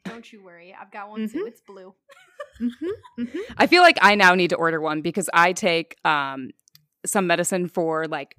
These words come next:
Speaker 3: my acne and stuff since it's been bad, um, recently. And I'm taking one a day, but sometimes I think since I wake up so early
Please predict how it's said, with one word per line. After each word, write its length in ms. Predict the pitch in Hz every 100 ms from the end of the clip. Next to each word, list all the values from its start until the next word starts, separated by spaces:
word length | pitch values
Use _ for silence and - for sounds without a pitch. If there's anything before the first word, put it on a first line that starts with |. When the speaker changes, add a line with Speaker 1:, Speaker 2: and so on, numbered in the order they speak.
| -
Speaker 3:
my 180 | 180 156
acne 340 | 151 143 185
and 120 | 180 185
stuff 320 | 180 185 _ _ _ _
since 220 | - 185
it's 100 | 160
been 140 | - 170
bad, 340 | 156 147 165 - _ _ -
um, 260 | 165 165 165
recently. 640 | 175 180 190 180 185 196 -
And 560 | 175 165 160 156 156 - -
I'm 120 | 170
taking 380 | 185 180 185 175
one 160 | 156
a 60 | 190
day, 320 | 170 151 165
but 180 | 190 185
sometimes 560 | - 175 175 196 208 -
I 60 | 175
think 180 | 240 247
since 160 | 254
I 80 | 214
wake 200 | 175 180
up 120 | 190
so 180 | - 170
early 540 | 147 156 165 214 233